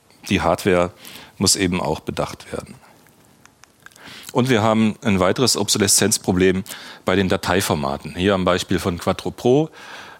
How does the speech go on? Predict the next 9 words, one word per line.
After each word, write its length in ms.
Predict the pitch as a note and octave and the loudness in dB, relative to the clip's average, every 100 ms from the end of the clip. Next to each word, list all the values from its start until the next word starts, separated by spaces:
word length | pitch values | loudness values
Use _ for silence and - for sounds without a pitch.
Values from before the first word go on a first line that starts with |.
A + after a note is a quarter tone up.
| - | -4
äh, 340 | G2+ F#2+ F#2 | 0 2 0
ist 160 | F#2 - | -2 -2
auch 140 | F#2+ | 0
schon 160 | - G2+ | 0 0
ein 40 | |
ziemlich, 540 | G2 G2 F#2+ F2+ - - | 0 0 -2 -2 -6 -6
äh, 380 | F#2+ F#2 F#2 F#2 - - - - | 0 2 2 0 -4 -18 -20 -18
älterer 340 | - G#2 G#2+ A2 | -2 -2 0 0
Screenshot, 680 | - - A2+ A#2 A2+ G#2+ | 0 2 2 2 0 -2